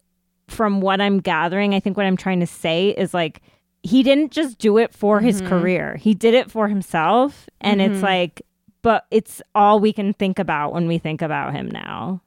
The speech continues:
Speaker 1: And it's like,
Speaker 2: Right.
Speaker 1: why is that? I, I don't have an answer.
Speaker 2: Well,
Speaker 1: I
Speaker 2: and I
Speaker 1: just
Speaker 2: think
Speaker 1: think
Speaker 2: it's,
Speaker 1: it's a phenomenon.
Speaker 2: it's interesting, men versus men and women, and, and
Speaker 1: Mm-hmm.
Speaker 2: maybe in between, because, like,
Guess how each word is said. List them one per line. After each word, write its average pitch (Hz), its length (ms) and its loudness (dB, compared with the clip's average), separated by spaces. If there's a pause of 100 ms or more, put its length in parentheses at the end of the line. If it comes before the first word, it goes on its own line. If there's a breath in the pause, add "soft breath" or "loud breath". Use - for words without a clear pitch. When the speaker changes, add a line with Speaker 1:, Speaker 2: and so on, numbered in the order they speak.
(160)
Speaker 1:
And 196 220 0
it's 190 220 -4
like, 175 300 0
Speaker 2:
Right. 175 320 -4
Speaker 1:
why 202 220 4
is 233 320 2
that? - 380 -2
I, 233 280 2
I 233 100 0
don't 269 160 -2
have 254 120 0
an 233 100 -2
answer. 214 460 -4
Speaker 2:
Well, 330 120 0
Speaker 1:
I 339 40 2
Speaker 2:
and 392 80 2
I 415 40 0
Speaker 1:
just - 120 -4
Speaker 2:
think 415 200 -2
Speaker 1:
think 330 60 0
Speaker 2:
it's, 240 100 -2
Speaker 1:
it's - 240 -18
a 214 80 0
phenomenon. 202 680 0
Speaker 2:
it's - 160 -2
interesting, 320 720 0 (100)
men 208 520 -2
versus 185 720 -4 (380)
men 208 240 -2
and 208 420 -4
women, 160 680 -8
and, 180 200 -8 (140)
and 196 140 -2
Speaker 1:
Mm-hmm. 214 60 4
Speaker 2:
maybe 190 500 4
in 185 120 -6
between, 185 680 -4
because, 190 520 -4
like, 190 320 -4